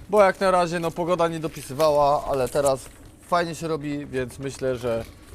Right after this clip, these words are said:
szybko też wyskoczę. No nic, moi drodzy,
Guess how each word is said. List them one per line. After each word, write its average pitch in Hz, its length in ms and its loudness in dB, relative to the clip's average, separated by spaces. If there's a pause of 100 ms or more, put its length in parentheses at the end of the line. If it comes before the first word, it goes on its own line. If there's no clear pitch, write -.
szybko 120 580 -6 (240)
też 113 220 -6
wyskoczę. 113 520 -6 (1700)
No 151 100 -6
nic, 175 220 -2
moi 160 200 2
drodzy, 131 380 2